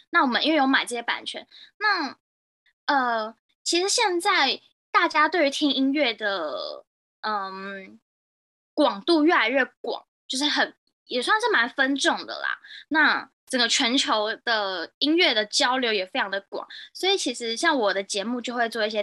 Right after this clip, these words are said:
点播的话，哦，好长的听-，好长有听众朋友会点一些对岸的歌，或者是说实话有一些抖音歌，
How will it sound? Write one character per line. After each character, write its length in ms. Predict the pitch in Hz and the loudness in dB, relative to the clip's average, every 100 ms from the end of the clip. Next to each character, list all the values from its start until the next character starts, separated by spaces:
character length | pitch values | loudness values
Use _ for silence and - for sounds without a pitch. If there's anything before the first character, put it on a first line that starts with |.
| - | -4
点 200 | 202 - | -6 -6
播 200 | - 202 | -2 0
的 140 | 208 220 | 0 -2
话， 120 | 233 - - _ - | -6 -10 -20 _ -4
哦， 160 | 302 | -2
好 220 | - 240 | 0 -2
长 200 | 226 240 | 0 0
的 140 | 262 320 | 0 0
听-， 180 | 381 - | -2 -8
好 220 | - 311 | -2 0
长 200 | 285 302 | 2 2
有 140 | 359 302 | 2 2
听 260 | 320 349 | 0 -4
众 160 | 381 370 | 0 0
朋 160 | 294 262 | 0 0
友 140 | 247 | 0
会 160 | 320 330 | 0 -2
点 320 | 311 220 262 | 0 0 0
一 20 | |
些 320 | 294 285 285 - _ _ _ | 0 0 -2 -8 _ _ _
对 180 | 392 277 | 2 2
岸 260 | - 302 233 | 2 0 2
的 120 | 220 | 0
歌， 280 | - 254 269 | 2 2 2
或 220 | 349 415 | 2 2
者 240 | 320 254 | 4 2
是 180 | 247 381 349 294 403 - | 2 2 2 2 -4 -8
说 160 | - 381 | -2 0
实 160 | 381 320 | 2 2
话 160 | 381 254 | 2 2
有 80 | |
一 20 | 240 | 0
些 140 | 311 | -2
抖 320 | - 240 196 | 0 0 0
音 320 | - 262 294 277 | -4 -2 -2 0
歌， 380 | 285 247 262 | 0 2 -2